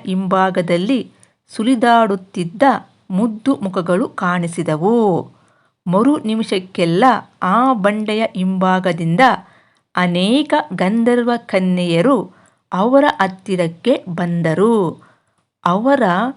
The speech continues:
ಸುಂದರ ವದನ, ಅವರ ಕಿಲಕಿಲ ನಗು ನಾಗಪ್ಪ ಮತ್ತು ಜೋಗಪ್ಪನನ್ನು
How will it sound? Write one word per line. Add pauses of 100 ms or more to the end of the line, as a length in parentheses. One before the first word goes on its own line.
(600)
ಸುಂದರ (160)
ವದನ, (680)
ಅವರ (520)
ಕಿಲಕಿಲ (160)
ನಗು (460)
ನಾಗಪ್ಪ (140)
ಮತ್ತು
ಜೋಗಪ್ಪನನ್ನು